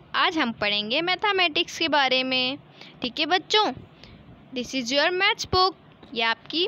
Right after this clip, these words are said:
मैथ्स की बुक है। बच्चों, आपको याद है हमने मैथ्स में सबसे पहला नंबर कौन सा पढ़ा था?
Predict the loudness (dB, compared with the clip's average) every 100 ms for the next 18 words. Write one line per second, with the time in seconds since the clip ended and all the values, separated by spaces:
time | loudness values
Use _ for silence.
0 | 0 -4 -4 -6 -4 -6 -2 -2 -2 -6
1 | -20 -20 -20 -20 -20 -20 -20 -20 -20 -20
2 | -20 -20 -10 -6 0 4 6 6 4 6
3 | 4 2 2 2 4 4 2 2 0 0
4 | 2 0 2 4 4 4 2 4 2 4
5 | 2 4 2 2 2 2 -2 -6